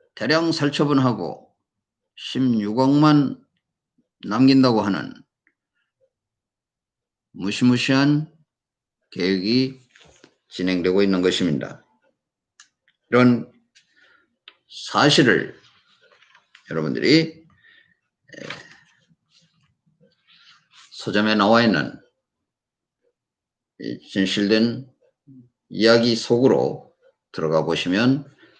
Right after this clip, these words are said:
제가 드리는 말씀이 이해가 될 것입니다. 좀 더 상세한 내용이 이거를 막아버릴 수 있는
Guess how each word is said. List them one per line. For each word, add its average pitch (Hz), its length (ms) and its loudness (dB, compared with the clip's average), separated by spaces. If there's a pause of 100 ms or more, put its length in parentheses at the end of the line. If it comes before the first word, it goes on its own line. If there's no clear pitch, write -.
(140)
제가 80 220 -8
드리는 73 440 -4
말씀이 76 680 -2 (640)
이해가 80 580 0 (180)
될 73 140 -4
것입니다. 80 600 -4 (880)
좀 131 220 8
더 123 500 4 (760)
상세한 131 840 2 (440)
내용이 110 760 0 (480)
이거를 131 600 2 (720)
막아버릴 131 520 2
수 139 140 -2
있는 127 560 2